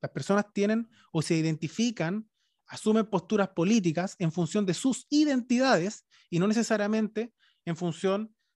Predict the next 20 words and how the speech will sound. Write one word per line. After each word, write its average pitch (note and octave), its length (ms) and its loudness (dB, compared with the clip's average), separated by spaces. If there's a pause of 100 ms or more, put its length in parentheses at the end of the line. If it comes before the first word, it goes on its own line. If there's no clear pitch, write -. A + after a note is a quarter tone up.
de D#3+ 100 -2
una G3 160 2
ideología, A3+ 840 2 (220)
mucho E3+ 240 0
menos F#3 260 2
nacionalista, F3+ 920 -2 (400)
eh, D#3 480 -2
como D#3 200 -2
lo D#3 120 0
vemos E3+ 400 0
en D3 120 -6
el, C#3+ 200 -10
o, C#3+ 80 -12
o C#3 360 -10
quizá D#3+ 300 0
como G3 180 2
lo, D3+ 240 2
lo C#3+ 240 -6
puede F#3 640 0
asumir F#3 600 0